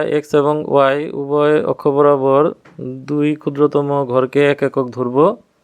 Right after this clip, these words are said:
তাহলে এটা হচ্ছে এক্স ও ওয়াই অক্ষ বরাবর দুই ঘর, মানে দুইটি ছোট ছোট বর্গের যে ঘর, সেটা হচ্ছে এক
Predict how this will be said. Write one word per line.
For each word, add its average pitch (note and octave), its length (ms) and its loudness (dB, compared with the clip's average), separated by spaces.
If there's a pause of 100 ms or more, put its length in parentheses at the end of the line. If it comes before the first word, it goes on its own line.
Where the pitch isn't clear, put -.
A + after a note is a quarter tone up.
(720)
তাহলে B2+ 240 -6
এটা C3 160 -2
হচ্ছে C3+ 220 -2 (320)
এক্স D#3+ 180 0 (560)
ও B2 140 -4 (460)
ওয়াই B2 320 4 (1700)
অক্ষ - 280 -14 (1900)
বরাবর B2 720 2 (1200)
দুই C3 260 0 (220)
ঘর, B2+ 240 4 (380)
মানে A#2 180 -8 (160)
দুইটি B2+ 280 -4 (120)
ছোট - 120 -4 (120)
ছোট B2+ 140 -4 (540)
বর্গের B2 460 0
যে A#2+ 80 0 (120)
ঘর, A#2+ 160 4 (120)
সেটা B2 200 -4 (100)
হচ্ছে B2 260 -4 (560)
এক B2 180 -2